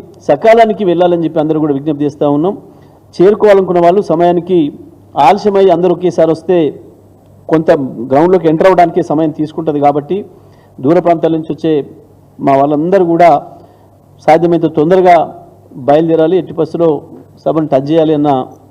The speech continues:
పద్ధతుల్లో ఆ లక్ష్యంతో బయలుదేరాలని చెప్పి అందరూ కూడా విజ్ఞప్తి చేస్తా ఉన్నాం. సభలో కూడా మంచినీళ్ళు కావచ్చు, చల్ల పాకెట్లకు సంబంధించి కూడా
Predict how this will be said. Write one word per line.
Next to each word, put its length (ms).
పద్ధతుల్లో 640
ఆ 20
లక్ష్యంతో 420
బయలుదేరాలని 760
చెప్పి 380
అందరూ 280
కూడా 160
విజ్ఞప్తి 300
చేస్తా 160
ఉన్నాం. 180
సభలో 240
కూడా 180
మంచినీళ్ళు 400
కావచ్చు, 260
చల్ల 240
పాకెట్లకు 380
సంబంధించి 360
కూడా 100